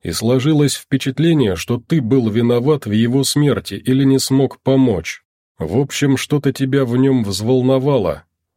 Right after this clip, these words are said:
ты изменился в лице, я это чётко видел. Рассматривал его как... Словно встретил мертвеца.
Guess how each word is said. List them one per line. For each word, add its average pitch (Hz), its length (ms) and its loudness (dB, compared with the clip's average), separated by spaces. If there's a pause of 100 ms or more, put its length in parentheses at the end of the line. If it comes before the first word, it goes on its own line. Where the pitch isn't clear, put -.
(140)
ты 90 120 -2
изменился 123 680 0
в 107 80 0
лице, 120 480 0
я 90 100 -2
это 98 220 -2
чётко 139 380 -2
видел. 107 480 -2 (440)
Рассматривал 110 960 0
его 98 340 0
как... 139 520 -4 (180)
Словно 143 440 0
встретил 135 500 0
мертвеца. 131 840 0